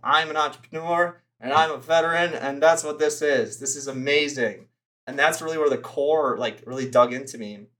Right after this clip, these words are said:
I'm like, "This is, this is just something I want." Then, uh, basically how I got involved is, uh, this reference thing I was re-,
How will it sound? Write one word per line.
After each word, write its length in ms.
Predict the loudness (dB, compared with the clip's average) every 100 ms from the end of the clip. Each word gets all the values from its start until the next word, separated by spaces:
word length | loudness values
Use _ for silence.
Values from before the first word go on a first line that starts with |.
| _ _ _ _ -20 -20 -18
I'm 80 |
like, 200 | -16 -6
"This 180 | -2 0
is, 240 | -2 -10 -14
this 220 | -12 -10
is 80 | -8
just 180 | -4 -2
something 260 | -2 -4
I 120 | -6
want." 500 | -2 0 0 -2 -16 _ _ _ _ _ -6
Then, 340 | 0 0 0
uh, 60 | 0
basically 400 | 0 0 -4 0
how 160 | 2
I 120 | 2
got 160 | 2 -2
involved 540 | -2 0 2 2 0
is, 300 | 0 0 0 -2
uh, 100 | -4
this 300 | -4 -6 2
reference 460 | 4 4 0 -2
thing 180 | -4 -4
I 60 | -4
was 100 | -4
re-, 120 | -8